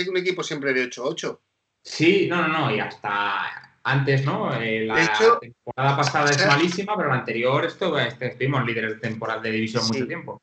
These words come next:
Speaker 1: sea, antes de que hubiera este mega universo de podcast como hay ahora,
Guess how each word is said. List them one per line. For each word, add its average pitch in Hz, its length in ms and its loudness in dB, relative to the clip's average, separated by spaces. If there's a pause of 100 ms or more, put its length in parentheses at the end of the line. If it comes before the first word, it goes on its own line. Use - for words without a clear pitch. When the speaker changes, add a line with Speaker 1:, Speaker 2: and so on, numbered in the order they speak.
(160)
Speaker 1:
sea, - 300 -4 (560)
antes 175 420 4
de 202 120 4
que 180 80 4
hubiera 175 240 8
este 156 400 2
mega 143 280 2
universo 143 420 -2
de 131 100 -2
podcast 139 460 -2
como 139 180 0
hay 135 100 2
ahora, 135 460 0